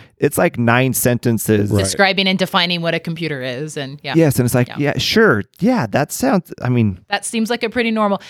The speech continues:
Speaker 3: And, you know, and that's, like, a
Speaker 1: I feel like that's just, like,
Speaker 3: total
Speaker 1: job security.
Speaker 3: It is.
Speaker 1: <laughs>
Speaker 3: Yeah. I like, like, I tend to have, like, when I draft contracts and, like, I sell some in, like, my online shop. Like, I have my own, like, contract template shop of, like, I try to strike a balance of, like,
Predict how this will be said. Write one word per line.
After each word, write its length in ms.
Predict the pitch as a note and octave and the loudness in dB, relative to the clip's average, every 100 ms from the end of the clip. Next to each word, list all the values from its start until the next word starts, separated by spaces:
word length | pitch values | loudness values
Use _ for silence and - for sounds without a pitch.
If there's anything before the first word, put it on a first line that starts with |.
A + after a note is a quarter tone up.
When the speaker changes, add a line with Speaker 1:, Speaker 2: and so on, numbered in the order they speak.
| - | -8
Speaker 3:
And, 120 | - B3 | 0 2
you 80 | |
know, 100 | C4+ | 4
and 160 | C#4 B3 | 2 2
that's, 220 | C4 - | 2 2
like, 120 | D#4+ | 0
a 60 | - | 0
Speaker 1:
I 40 | |
feel 120 | - F3 | 4 4
like 80 | F#3 | 4
that's 120 | F3 | 4
just, 80 | G3+ | 4
like, 60 | |
Speaker 3:
total 140 | G3+ F#3+ | 4 4
Speaker 1:
job 280 | B2 A#2+ - | 4 4 0
security. 600 | A2+ - G2+ G2 F#2+ F2 | -2 2 2 4 0 0
Speaker 3:
It 140 | G#3+ G#3+ | 0 2
is. 560 | D#3+ A#2 - - - | 2 0 0 0 2
Speaker 1:
<laughs> 0 | |
Speaker 3:
Yeah. 160 | F#3+ - A3 - - G3 F#3 - B2+ _ - | 2 2 0 2 0 0 -4 -4 -10 _ -2
I 140 | A3 | 0
like, 380 | D4 C4+ C4+ C4 | 4 4 2 0
like, 240 | A#3 G#3+ | 0 2
I 100 | G#3+ | 2
tend 240 | A#3 D4+ C4 | 0 0 2
to 100 | B3+ | 2
have, 200 | A#3 G#3 | 0 0
like, 160 | G3+ | 0
when 100 | G3+ | 0
I 100 | G3+ | 0
draft 300 | G#3+ G3+ G3 | 0 0 -2
contracts 540 | - G3 F#3+ F#3+ F#3 - | -2 -4 0 0 0 -4
and, 100 | F#3 | -2
like, 220 | F3 F3 | -2 0
I 100 | G3+ | -2
sell 280 | G#3 - G#3 | -2 -2 -2
some 220 | G#3 F#3+ | -2 -2
in, 120 | F3+ | 0
like, 160 | E3+ E3 | -2 -2
my 160 | E3+ | 0
online 320 | D#3+ E3+ D3+ C#3 | 0 0 -2 -2
shop. 260 | D3 F#2+ | -4 -4
Like, 140 | D3 D#3 | -4 -2
I 60 | |
have 140 | E3+ E3+ | -2 -2
my 180 | E3 | 0
own, 120 | E3 F3 | 0 0
like, 160 | D3+ | -2
contract 400 | - E3 F3 D#3+ | -2 -4 -2 -4
template 300 | F3+ E3+ E3+ | -6 -4 -4
shop 260 | - F3 E3+ | 0 0 0
of, 100 | F3 | -2
like, 220 | E3 D#3 _ - | -2 -2 _ -4
I 100 | F#3+ | -2
try 200 | - C4+ | 0 -2
to 80 | |
strike 220 | - A#3+ G#3+ | 0 -2 0
a 40 | |
balance 320 | F#3+ F#3 F3+ | 0 0 -2
of, 80 | - | -2
like, 200 | F3+ E3 | -2 -4